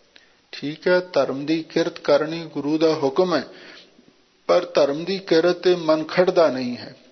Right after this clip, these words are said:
ਫਿਰ ਅੱਗੇ ਪਾਪ ਸ਼ੁਰੂ ਹੋ ਜਾਂਦਾ ਹੈ। ਪਾਪ ਕਿਸ ਨੂੰ ਕਹਿੰਦੇ ਨੇ? ਝੂਠ ਬੋਲਣਾ,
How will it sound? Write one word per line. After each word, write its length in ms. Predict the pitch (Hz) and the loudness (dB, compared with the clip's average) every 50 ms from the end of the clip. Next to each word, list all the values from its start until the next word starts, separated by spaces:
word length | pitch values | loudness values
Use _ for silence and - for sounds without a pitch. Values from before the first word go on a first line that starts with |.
| _ _ _ _ _ _ _ | _ _ _ _ _ _ _
ਫਿਰ 240 | - 160 165 170 175 | -2 0 0 2 0
ਅੱਗੇ 220 | 170 170 180 175 | 0 0 0 0
ਪਾਪ 420 | 175 175 - 156 151 151 151 147 - | 0 0 2 2 4 4 2 0 -4
ਸ਼ੁਰੂ 300 | - - 165 165 175 165 | -6 -2 0 2 2 2
ਹੋ 160 | 151 139 135 | 0 0 -2
ਜਾਂਦਾ 320 | 123 139 139 139 139 147 | 0 -2 -2 -2 0 0
ਹੈ। 60 | 143 | -2
ਪਾਪ 480 | 143 143 - - 143 143 156 151 - - | -2 0 2 2 4 4 4 2 -2 -6
ਕਿਸ 180 | - - - - | -6 -6 -6 -4
ਨੂੰ 140 | 165 156 151 | -6 -6 -4
ਕਹਿੰਦੇ 320 | - 156 156 156 156 160 156 | -4 -4 -4 -4 -4 -6 -6
ਨੇ? 160 | 143 143 147 143 _ - - - - - _ _ | -8 -10 -14 -16 _ -20 -20 -20 -20 -20 _ _
ਝੂਠ 340 | - - 143 147 147 143 143 | -6 0 2 2 2 2 0
ਬੋਲਣਾ, 560 | 156 143 143 147 139 143 139 143 143 139 135 | 0 2 2 4 4 2 0 0 0 -2 -2